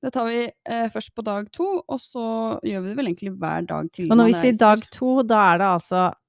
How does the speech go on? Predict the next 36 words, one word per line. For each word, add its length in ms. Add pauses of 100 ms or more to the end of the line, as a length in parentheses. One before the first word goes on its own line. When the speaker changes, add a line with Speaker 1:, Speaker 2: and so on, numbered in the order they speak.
(260)
Speaker 2:
to 180
døgn? 440 (240)
Speaker 1:
To 140
døgn. 160 (120)
Speaker 2:
Ja, 280 (200)
Speaker 1:
Ja. 140
Speaker 2:
sånn, 40
ja, 300
å, 220
ja, 60
Speaker 1:
Mm. 40
Speaker 2:
men 160
<laughs> 880
det 40
er 80
ikke, 120
Speaker 1:
<laughs> 0
Ja, 60
to 260
Speaker 2:
det 40
er 60
Speaker 1:
døgn. 80
Speaker 2:
ikke 280
liksom, 680
ja. 200 (160)
Speaker 1:
Nei, 220
ja, 180 (120)
an-, 200
på 160
andre 320
døgnet 400
Speaker 2:
Mm. 260
Speaker 1:
tar 160
vi 240 (120)
en 140 (140)
nettovekt. 520